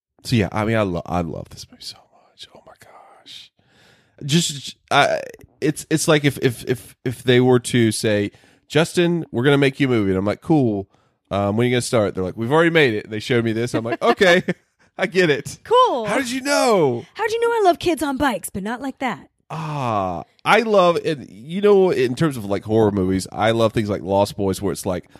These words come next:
Speaker 1: a bunch of kids have to fight this
Speaker 2: You do love that show,
Speaker 1: insurmountable
Speaker 2: I think.
Speaker 1: force, team together. Um, so
Speaker 2: Do you know what's funny though?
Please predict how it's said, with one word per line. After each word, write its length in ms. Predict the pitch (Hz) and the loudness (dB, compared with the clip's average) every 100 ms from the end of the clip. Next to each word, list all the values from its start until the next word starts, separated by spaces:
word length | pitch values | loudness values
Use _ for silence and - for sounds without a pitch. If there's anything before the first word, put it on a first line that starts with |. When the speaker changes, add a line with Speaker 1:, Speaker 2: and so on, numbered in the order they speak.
| - | -12
Speaker 1:
a 60 | - | -2
bunch 220 | 101 - | 0 2
of 80 | 175 | 0
kids 520 | - 160 139 135 135 - _ | 0 2 4 2 0 -14 _
have 140 | 110 104 | -8 -8
to 40 | |
fight 380 | - 123 139 151 | -2 0 0 0
this 280 | 151 - - _ _ _ _ 62 - _ | -4 -4 -10 _ _ _ _ -16 -16 _
Speaker 2:
You 140 | 233 247 | -4 -2
do 180 | 254 | 0
love 160 | 233 196 | -2 2
that 60 | 175 | 2
show, 40 | |
Speaker 1:
insurmountable 600 | 170 185 170 156 156 156 | 4 2 2 4 4 2
Speaker 2:
I 20 | |
think. 140 | 151 156 | 2 2
Speaker 1:
force, 420 | 151 127 123 123 | 4 4 2 0
team 240 | - 151 | 0 2
together. 720 | 156 139 123 107 101 98 110 _ _ _ _ _ | 2 2 2 2 2 -2 -4 _ _ _ _ _
Um, 800 | - 95 95 95 95 92 90 95 - _ | -2 2 2 2 0 0 -2 -6 -10 _
so 520 | - 101 87 87 87 - - | -4 0 0 0 -4 -8 -2
Speaker 2:
Do 80 | 403 | 2
you 20 | |
know 40 | 523 | 2
what's 100 | - | 2
funny 220 | 285 320 | 0 2
though? 200 | 415 | 0